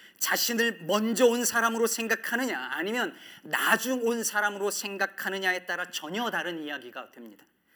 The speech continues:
먼저 온 사람으로 여길 경우 이 이야기는 말도 안 되고 불공평한 이야기가 되고 나중 온 사람으로 이 이야기를 읽을 경우 이 이야기는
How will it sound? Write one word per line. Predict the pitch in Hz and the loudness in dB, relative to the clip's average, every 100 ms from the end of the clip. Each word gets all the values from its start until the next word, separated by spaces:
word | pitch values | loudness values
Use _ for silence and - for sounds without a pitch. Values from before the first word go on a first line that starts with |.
| _ - - - | _ -20 -20 2
먼저 | 185 214 214 | 4 6 6
온 | 226 226 | 4 6
사람으로 | 233 220 226 226 | 6 6 6 6
여길 | 196 226 - | 6 2 0
경우 | 226 233 | -4 -4
이 | 226 214 240 | -4 0 0
이야기는 | 196 190 226 214 | 0 -2 -6 -6
말도 | 208 240 269 277 | -4 -2 -2 0
안 | 262 | 0
되고 | 233 240 254 - | 0 -2 -2 -4
불공평한 | 208 247 226 233 - 202 196 185 | 0 0 0 -4 -6 -6 -4 -4
이야기가 | 151 147 151 143 | -6 -6 -8 -10
되고 | 123 135 - - - - | -8 -10 -12 -18 -20 -10
나중 | - - 139 202 196 | -8 -6 -6 -6 -4
온 | 185 190 | -4 -4
사람으로 | 185 - 180 170 143 160 160 | -6 -8 -8 -8 -6 -6 -6
이 | 165 160 | -10 -10
이야기를 | 147 139 131 139 131 139 | -8 -8 -6 -8 -8 -6
읽을 | 127 123 127 - | -6 -4 -8 -8
경우 | 107 101 120 101 _ _ _ _ | -12 -10 -10 -12 _ _ _ _
이 | - 143 | -10 -8
이야기는 | 127 113 123 123 101 | -8 -8 -14 -16 -18